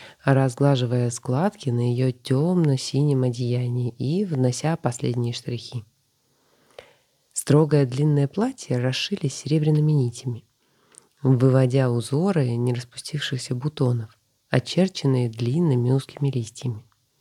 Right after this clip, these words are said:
Черные волосы Ее Величество уложило в высокую прическу,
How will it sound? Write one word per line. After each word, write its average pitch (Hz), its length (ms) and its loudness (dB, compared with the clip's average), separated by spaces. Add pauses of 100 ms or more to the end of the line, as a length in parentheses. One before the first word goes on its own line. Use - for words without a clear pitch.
(540)
Черные 139 440 6
волосы 190 460 0
Ее 131 300 2
Величество 127 680 -2
уложило 127 540 2
в 117 120 -4
высокую 139 520 -2
прическу, 143 680 -4